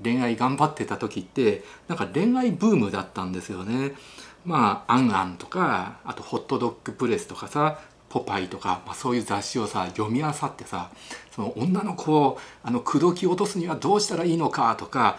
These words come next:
どうしたら彼女ができるのかとかね、まあ、そういう特集ばっかりで、で、恋愛ドラマとかもめちゃくちゃね、流行ってたし、あの、なのでね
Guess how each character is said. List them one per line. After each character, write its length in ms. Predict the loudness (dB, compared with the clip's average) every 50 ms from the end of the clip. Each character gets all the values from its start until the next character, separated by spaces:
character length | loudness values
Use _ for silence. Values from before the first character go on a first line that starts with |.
| -6 -10 -2
ど 240 | 2 2 4 4 4
う 60 | 2
し 120 | 0 -2 -4
た 80 | -4
ら 100 | -4 -4
彼 220 | -4 -2 -2 0 0
女 220 | 0 2 0 0
が 100 | 0 -2
で 240 | 0 4 4 4 4
き 160 | 2 0 0
る 80 | 2 2
の 140 | 2 2
か 320 | 2 4 6 6 6 6 4
と 60 | 2
か 100 | -2 0
ね、 140 | 0 0 -2 -4 -10 -8 -2
ま 100 | -2 -2
あ、 20 |
そ 180 | 0 2 2 2
う 60 | 2
い 60 | 2
う 60 | 0
特 280 | 0 0 0 0 0 -2
集 220 | -2 2 2 2
ば 120 | 4 2 0
っ 140 | -2 -2 -6
か 100 | -4 -2
り 140 | -2 0
で、 280 | 2 4 4 4 2 0 -8 -16 -18 -10 -4 0
で、 120 | 2 2
恋 240 | 4 4 4 4 2
愛 180 | 2 0 0 0
ド 100 | 2 2
ラ 80 | 2
マ 120 | 2 0 -2
と 100 | -6 -4
か 100 | -4 -4
も 140 | -4 -4 -6
め 180 | -8 -8 -6
ち 60 | -6
ゃ 80 | -6 -6
く 80 | -6 -6
ち 80 | -6
ゃ 40 | -4
ね、 80 | -4 -4 -4
流 80 | -2 -2
行 80 | -2
っ 60 | -2 0
て 140 | -2 -4
た 120 | -4 -4 -10
し、 440 | -8 -4 0 0 2 2 0 -2 -6 -16 -18 -18 -18 -16 -18 -18 -20 -14 -8
あ 80 | -4 -2
の、 440 | 0 0 0 -2 -2 -2 -4 -4 -4 -2
な 80 | -2 -2
の 100 | -2 -2
で 100 | -2 -2
ね 300 | -4 -4 -4 -6 -12